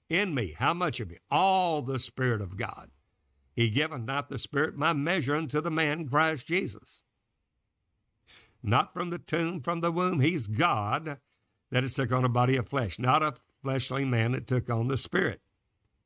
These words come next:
I came forth from the Father and am come into the world. Again, I leave the world and go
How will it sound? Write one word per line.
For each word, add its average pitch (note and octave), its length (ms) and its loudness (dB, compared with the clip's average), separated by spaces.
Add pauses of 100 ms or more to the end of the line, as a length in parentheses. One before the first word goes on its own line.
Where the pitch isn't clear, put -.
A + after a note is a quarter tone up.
(1300)
I B2 120 2
came C#3+ 240 0
forth C#3 200 -4
from D3+ 180 -2
the D3 80 0
Father D#3 480 2
and C3+ 220 2
am A2+ 140 0
come D3 260 0
into C#3+ 200 0
the C#3+ 100 0
world. D#3 300 2
Again, C#3+ 500 0 (460)
I B2 600 2
leave D#3 480 0
the F3+ 120 0
world A#2+ 580 2 (300)
and C3 340 2
go C3 440 -2